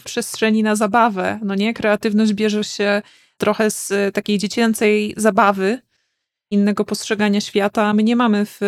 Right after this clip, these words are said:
dorosłym życiu w ogóle na to przestrzeni. Albo sobie jej nie dajemy, albo nie mamy jej, mm, na zewnątrz.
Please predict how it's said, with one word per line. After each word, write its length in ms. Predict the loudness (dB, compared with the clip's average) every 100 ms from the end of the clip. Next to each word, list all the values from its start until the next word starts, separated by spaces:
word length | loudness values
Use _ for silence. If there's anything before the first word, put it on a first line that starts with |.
| 0
dorosłym 380 | 0 0 0 0
życiu 320 | -2 -4 -2
w 100 | 0
ogóle 240 | 0 2
na 120 | 0
to 80 | -4
przestrzeni. 560 | -6 -10 -4 0 0 0
Albo 240 | 0 -2
sobie 260 | -2 -2 0
jej 200 | 0 0
nie 100 | 0
dajemy, 380 | 0 0 0 0
albo 200 | -2 -2
nie 120 | -2
mamy 280 | -2 -2 -2
jej, 300 | -2 -4 -8 _ _ _
mm, 320 | -10 -6 -4
na 100 | 0
zewnątrz. 600 | 0 0 -4 -6 -8